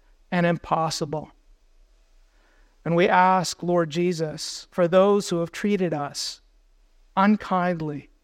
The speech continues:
for those who have disrespected us, for those who have attacked us for the sake of the gospel,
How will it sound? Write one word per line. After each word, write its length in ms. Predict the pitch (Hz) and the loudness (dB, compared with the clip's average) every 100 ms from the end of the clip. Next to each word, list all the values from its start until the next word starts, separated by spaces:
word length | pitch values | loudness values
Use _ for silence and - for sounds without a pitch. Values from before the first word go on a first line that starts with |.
| _ _ _ _ | _ _ _ _
for 120 | 180 | 4
those 440 | 180 185 208 185 | 6 8 6 2
who 80 | 185 | 0
have 140 | 170 151 | -2 -2
disrespected 720 | 175 - 165 - 196 - 190 | -4 -4 -8 0 -2 0 -2
us, 480 | 190 190 175 - - _ _ _ | 0 0 -4 -12 -16 _ _ _
for 180 | - 190 | 2 4
those 420 | 185 202 190 170 | 6 4 4 0
who 120 | - | -2
have 120 | 180 170 | -2 0
attacked 540 | 180 - 220 214 - | -2 0 2 2 -2
us 160 | 165 - | -6 -4
for 140 | 185 | -4
the 120 | 180 | -4
sake 340 | - 180 180 185 | -2 -2 0 -4
of 100 | 165 | -4
the 100 | 175 | -2
gospel, 760 | 175 180 180 - - 139 - | 2 2 0 -4 -8 -10 -10